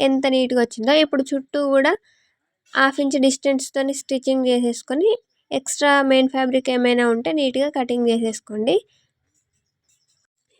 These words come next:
సేమ్ ఇదే విధంగా రెండింటిని కూడా స్టిచ్చింగ్ చేసేసుకొని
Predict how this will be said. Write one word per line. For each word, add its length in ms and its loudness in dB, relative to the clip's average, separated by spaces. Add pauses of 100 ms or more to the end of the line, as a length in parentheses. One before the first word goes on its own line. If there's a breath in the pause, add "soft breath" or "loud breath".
(300)
సేమ్ 260 0
ఇదే 200 2
విధంగా 360 2
రెండింటిని 480 2
కూడా 160 2
స్టిచ్చింగ్ 440 -2
చేసేసుకొని 600 0